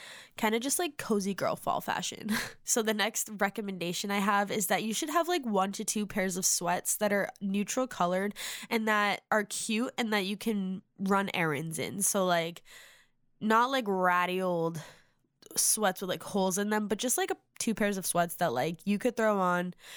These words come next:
on a Saturday morning when it's a little chilly and, like, still feel cute at the store because you, like, dressed them up the right way and they can match with, like, anything. And you can, of course, also wear them at home.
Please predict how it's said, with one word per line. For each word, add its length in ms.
on 160
a 60
Saturday 540
morning 440
when 160
it's 140
a 40
little 260
chilly 680
and, 180
like, 280
still 300
feel 240
cute 360
at 80
the 80
store 460
because 300
you, 80
like, 180
dressed 300
them 140
up 140
the 120
right 180
way 300
and 840
they 220
can 200
match 320
with, 160
like, 180
anything. 540
And 180
you 80
can, 160
of 140
course, 400
also 300
wear 160
them 180
at 100
home. 260